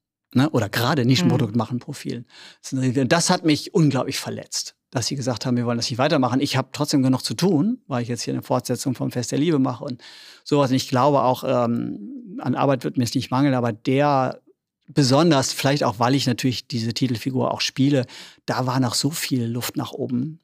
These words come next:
Speaker 1: Und ich hatte auch schon die dritte Staffel geschrieben und, äh, wunderbaren Cast am Start und wollte endlich mal mit Anke Engelke, die ich jetzt durch Wellness für Paare gut kenne und die jedes Jahr nachfragt, „Wann machen wir wieder was zusammen?“ Und da hatte ich die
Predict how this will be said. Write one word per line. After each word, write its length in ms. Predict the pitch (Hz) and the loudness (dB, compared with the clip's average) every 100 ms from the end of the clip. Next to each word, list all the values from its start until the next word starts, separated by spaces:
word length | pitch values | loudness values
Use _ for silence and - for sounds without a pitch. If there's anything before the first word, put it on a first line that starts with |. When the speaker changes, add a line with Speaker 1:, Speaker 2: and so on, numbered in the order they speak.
| _ - | _ -8
Speaker 1:
Und 100 | 123 | -6
ich 80 | - | -4
hatte 160 | 117 120 | -4 -4
auch 60 | |
schon 160 | - 127 | -4 -2
die 100 | 120 | -2
dritte 240 | 127 120 | -2 -2
Staffel 340 | 170 131 117 117 | -2 -2 -4 -6
geschrieben 640 | 120 - 131 139 127 131 | -6 -4 -2 0 0 -2
und, 240 | - 120 110 - - - _ _ _ _ | -6 -10 -12 -20 -20 -20 _ _ _ _
äh, 240 | 208 190 151 | -2 0 2
wunderbaren 460 | 175 143 127 123 | 4 4 4 2
Cast 400 | 110 127 131 127 | 2 0 0 0
am 100 | 120 | -4
Start 320 | 117 131 123 | -2 0 0
und 80 | 123 | 0
wollte 220 | 123 120 | -2 0
endlich 220 | 170 135 - | -2 -2 0
mal 80 | |
mit 180 | 120 - | -2 0
Anke 360 | 135 143 127 - _ - | -4 0 -2 -2 _ -2
Engelke, 360 | 151 165 - | 2 2 2
die 100 | 123 | -2
ich 120 | 113 - | -4 -6
jetzt 280 | 233 - _ _ _ _ | -6 -6 _ _ _ _
durch 180 | - 117 | -4 0
Wellness 220 | 127 123 | 2 0
für 100 | - | -2
Paare 260 | 123 170 139 | -2 0 0
gut 160 | 117 - | 0 -2
kenne 280 | 156 147 | 2 2
und 180 | 131 117 | 2 0
die 120 | 135 139 - | -4 -6 -2
jedes 320 | 143 135 - | 0 2 0
Jahr 100 | 120 | 0
nachfragt, 720 | 120 131 - - 113 127 _ _ _ | 2 0 -2 -2 0 0 _ _ _
„Wann 120 | 120 117 | 0 2
machen 160 | 175 | 4
wir 100 | 135 | 4
wieder 140 | 123 127 | 2 0
was 120 | - | -2
zusammen?“ 300 | 117 123 123 | -2 -2 -2
Und 180 | 127 - | -2 -4
da 60 | |
hatte 240 | 123 120 - | -4 -6 -8
ich 160 | - | -14
die 120 | - | -14